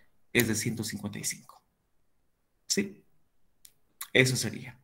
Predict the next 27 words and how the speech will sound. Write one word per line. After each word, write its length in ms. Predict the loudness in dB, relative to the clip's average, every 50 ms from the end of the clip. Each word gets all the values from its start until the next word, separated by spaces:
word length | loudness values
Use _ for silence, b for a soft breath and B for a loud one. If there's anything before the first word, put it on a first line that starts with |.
| _ B B B B B B B B B _ 8
Una 260 | 10 12 12 12 12
forma 340 | 12 10 10 10 12 10 8
alternativa 640 | 8 8 6 6 6 6 4 4 2 6 6 6
de, 80 | 6 6
no, 220 | 6 6 6 4
de 220 | 4 2 -2 -4 -2
hacer 180 | 4 4 8 8
esto, 220 | 8 6 6 -2 -10 0
por 120 | 4 4 6
eso 340 | 6 6 4 4 4 4
es 240 | 4 2 2 0 2
una 260 | 4 4 4 6 6
de 60 | 6 6
las 160 | 4 2 2
cosas 280 | 0 0 0 0 0
que 120 | 0 0 2
me 80 | 2
gusta 280 | 2 2 2 0 0 -2
cuando 320 | -4 -6 -6 -6 -8 -10 -18 -20 _ -20 -20 -20 _ _ _ _ _ _ _
escribía 880 | -2 2 2 2 2 4 2 4 6 6 6 6 6 4 4 -2 -4 -10 -16 _ -20 _ _ _ _ _ _ -6
una 320 | -2 -2 0 2 4 4 4
referencia, 520 | 4 2 2 4 4 4 4 4 0 -4 0
cuando 220 | 2 4 6 6
uno 100 | 6 6
escribe 320 | 4 4 2 2 4 6 6
un 160 | 6 6 6
libro, 500 | 4 4 6 4 4 2 2 -4 -12